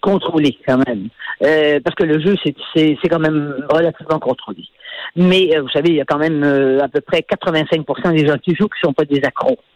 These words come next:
Hein, ça, c'est ça à peu près la moyenne. Quatre-vingt-cinq pour cent des gens qui vont, qui jouent, ce, c'est pas des gens qui vont perdre leur maison, mais les,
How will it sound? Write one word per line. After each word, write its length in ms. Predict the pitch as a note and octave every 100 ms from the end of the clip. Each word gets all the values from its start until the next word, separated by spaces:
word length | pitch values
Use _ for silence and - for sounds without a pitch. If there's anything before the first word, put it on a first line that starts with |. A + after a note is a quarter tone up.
| -
Hein, 220 | D3 A3 C4+
ça, 120 | E3 D3+
c'est 100 | F#3 G3
ça 60 |
à 40 | F#3
peu 120 | E3
près 160 | E3+ D#3
la 80 |
moyenne. 380 | C#3+ C3+ C3 A#2 - - - - -
Quatre-vingt-cinq 720 | F3 - F3 E3+ - G#3+ G#3
pour 180 | - E3+
cent 200 | - G3+
des 160 | F#3 D3
gens 180 | E3
qui 200 | F#3 -
vont, 240 | D3 C#3+ C#3 -
qui 160 | D3+
jouent, 260 | C#3 F3+ F#3+ - - -
ce, 160 | D#3 C#3+
c'est 80 | E3+ D#3
pas 100 | E3+
des 160 | D3+
gens 140 | C#3+ E3
qui 80 | D#3+
vont 120 | D3
perdre 220 | G3 E3
leur 120 | C#3+
maison, 300 | B2+ B2+ C3
mais 100 | A#2
les, 240 | A#2 A#2